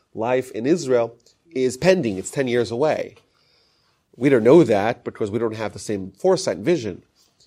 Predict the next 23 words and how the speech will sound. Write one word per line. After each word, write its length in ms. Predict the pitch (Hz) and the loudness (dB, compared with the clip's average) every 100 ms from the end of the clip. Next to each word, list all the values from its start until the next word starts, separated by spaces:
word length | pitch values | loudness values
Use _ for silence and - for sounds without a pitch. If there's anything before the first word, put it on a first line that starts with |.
| _ _ | _ _
But 140 | - 127 | -8 -2
God 300 | 123 180 180 | 2 2 0
prepares 840 | 147 123 123 117 113 110 - - _ _ | -4 -2 0 2 2 -2 -10 -18 _ _
what's 180 | 123 123 | -8 -6
gonna 120 | 127 | -6
be 100 | 117 | -6
a 40 | 104 | -4
very 200 | 123 127 | -4 -2
viable 760 | 90 113 135 151 117 110 98 _ _ _ - | -2 -2 0 -2 -2 -4 -6 _ _ _ -16
and 120 | 101 | -6
vibrant 640 | 101 127 135 113 104 - _ _ | -2 0 -2 -6 -8 -14 _ _
Jewish 280 | 131 135 - | -12 -12 -10
community 360 | 135 135 135 | -8 -8 -10
in 80 | 123 | -8
Babylon 720 | 131 170 196 139 117 113 123 - _ _ | -4 -2 -2 -2 -2 -2 -6 -12 _ _
by 160 | 139 131 | 2 2
sending 480 | - 156 180 170 127 | 2 0 0 0 0
the 80 | |
best 280 | 110 156 156 | 4 4 4
and 80 | 151 | 0
brightest 420 | 180 208 175 - | 2 2 -2 -4
to 80 | 147 | -8
establish 880 | 131 - 143 208 220 135 113 - | -6 -2 0 0 2 0 0 -8